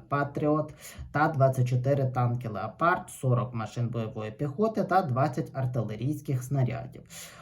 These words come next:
Украї-, е, Франція оголосила про надання Україні далекобійних ракет. А Австралія надійшла сімдесят додаткових бойових машин. Але тут, знову ж таки, варто відзначити, що про відповідні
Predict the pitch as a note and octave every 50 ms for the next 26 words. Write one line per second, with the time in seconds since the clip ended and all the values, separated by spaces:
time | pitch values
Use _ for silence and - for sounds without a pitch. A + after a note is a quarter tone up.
0 | - - - D3+ D3+ - F#3 F3+ F3+ - - C#3+ D3 C#3+ C3 B2+ D#3+ D#3+ D3+ C3
1 | B2 - - B2+ A#2+ A#2 A#2 A2+ A2 B2 B2 C3+ B2+ B2 B2+ B2 - C#3 C3 A#2
2 | A2 A2 - - C3 B2+ A#2+ A#2 A2 G#2 A2+ A2+ B2+ D3+ E3 F3 F#3+ F#3 F3+ -
3 | C#3+ B2+ - B2 C3 D3+ E3 E3 D#3 C#3 A#2 A2+ A2 A2+ - - A#2+ A2+ B2+ C#3+
4 | D#3 D3+ D3 C#3+ C3+ B2+ - - - - - A#2 A#2+ B2 - - G#2 E2 D#2 -
5 | - - - _ _ _ - - - - - - - - - - - - A#2+ A2+
6 | A2+ - - - D#3 D#3+ F3+ F#3+ F#3 F3 D3+ C3+ C3 A#2+ - - - - - D#3+
7 | E3 E3 - D3+ B2 A2+ A#2 A2+ - - C#3+ B2 A2+ A2+ - - - A#2+ A#2 A#2+
8 | - A#2+ - - - D3+ D#3 E3 F3 D#3+ D3 C3+ B2 B2+ A#2 A2+ A#2+ G#2 G2+ A#2+
9 | B2 - - B2+ A#2+ A2+ - - - - - - - - - - - - B2 -
10 | E3 E3+ A3+ A#3+ B3 - E3+ E3 F3 F3 F3 E3+ - E3 D#3 - E3 D3+ C3 D3+
11 | - - - - - C#3+ B2 C#3+ C3 C#3+ D#3+ E3 F3+ G3 G#3 G3 - F#3+ F3+ -
12 | D#3+ D#3 C3+ - - - - D#3+ D#3+ D3+ C#3 - - - - - - - - _
13 | _ - - F3 F3+ F3+ F3+ E3 D3 D#3+ C#3+ B2+ - E3 D#3+ D3 D#3+ F#3 F3+ E3+
14 | C3 B2 B2+ A#2+